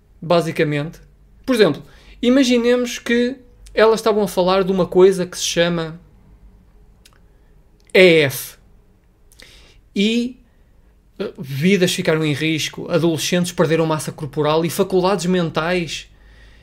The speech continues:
E adultos tiveram que voltar atrás devido a problemas de saúde, por causa deste E F. E o que é que, o que é que eles vão dizer que é o E F? É, é exercício físico.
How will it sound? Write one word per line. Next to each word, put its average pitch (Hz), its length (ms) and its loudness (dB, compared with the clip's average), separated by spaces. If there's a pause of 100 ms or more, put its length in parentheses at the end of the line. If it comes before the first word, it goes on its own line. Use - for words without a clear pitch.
(200)
E 180 160 4
adultos 208 320 2
tiveram 208 300 2
que 202 80 -10
voltar 196 220 0
atrás 190 240 0
devido 196 180 -2
a 190 60 -2
problemas 196 320 0
de 185 60 -10
saúde, 135 460 -4 (240)
por - 120 -10
causa 175 180 2
deste 175 340 -4
E 165 260 2
F. - 400 -6 (580)
E 180 120 -2
o 196 60 0
que 226 80 4
é - 40 2
que, 214 180 -12
o - 20 -8
que 202 120 -8
é - 20 -10
que 226 60 -2
eles 202 100 2
vão 214 100 0
dizer 196 160 2
que 190 100 -2
é 170 140 2
o 160 160 4
E 147 240 4
F? - 280 -12 (460)
É, 208 360 -4
é 196 100 4
exercício 185 460 -6
físico. 139 420 -12